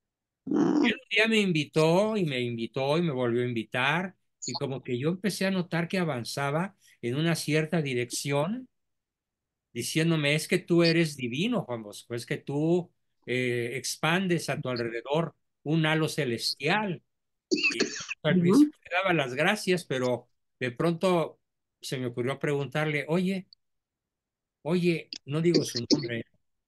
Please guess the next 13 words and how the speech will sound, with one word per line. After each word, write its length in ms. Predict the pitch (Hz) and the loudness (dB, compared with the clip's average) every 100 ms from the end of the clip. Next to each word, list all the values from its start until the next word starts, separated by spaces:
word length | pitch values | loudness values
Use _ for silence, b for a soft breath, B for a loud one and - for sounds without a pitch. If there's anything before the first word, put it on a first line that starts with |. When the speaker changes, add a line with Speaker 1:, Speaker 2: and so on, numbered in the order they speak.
| _ _ _ _ | _ _ _ _
Speaker 2:
porque 220 | - 113 - | -8 -8 -6
se 120 | 127 | -4
dice 220 | 143 151 | -2 -2
el 100 | 143 | -4
pecado, 420 | 127 - 143 135 | -4 -2 -2 -2
pero 160 | 127 117 | -4 -4
no 120 | 123 | -6
el 80 | 131 | -6
pecador, 500 | 123 117 110 123 123 _ _ _ _ _ _ _ _ _ | -8 -6 -6 -6 -10 _ _ _ _ _ _ _ _ _
"¿tú 140 | 214 | -8
crees 260 | 208 220 208 | 0 0 2
en 140 | 190 | 0
Dios?". 520 | 131 120 165 - - | 0 0 -2 -8 -18